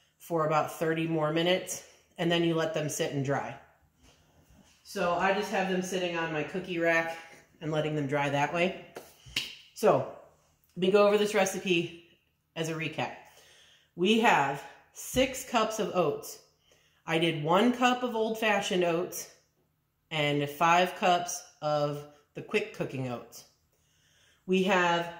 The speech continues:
a half of a cup of chia seeds. We have a quarter of a cup of flax seed that we've ground up. We have a quarter of a cup of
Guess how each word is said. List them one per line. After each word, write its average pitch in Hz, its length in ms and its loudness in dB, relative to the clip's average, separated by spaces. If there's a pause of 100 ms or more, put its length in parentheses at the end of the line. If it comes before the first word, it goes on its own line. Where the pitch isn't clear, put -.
(360)
a 180 40 -4
half 214 300 2
of 233 120 -4
a 240 60 -2
cup 226 460 0
of 180 220 -2
chia 208 300 0
seeds. 269 500 -2 (1400)
We 190 200 -2
have 170 600 2 (240)
a 165 200 -2
quarter 233 420 2
of 220 140 0
a 208 40 -4
cup 202 340 -2
of 175 160 -6
flax 190 560 0
seed 220 600 -6 (120)
that 160 140 -6
we've 160 220 -4
ground 160 420 0
up. - 560 0 (720)
We 170 140 -2
have 165 200 4
a 151 120 -4
quarter 208 380 0
of 202 120 2
a 190 60 -4
cup - 500 0
of 156 580 0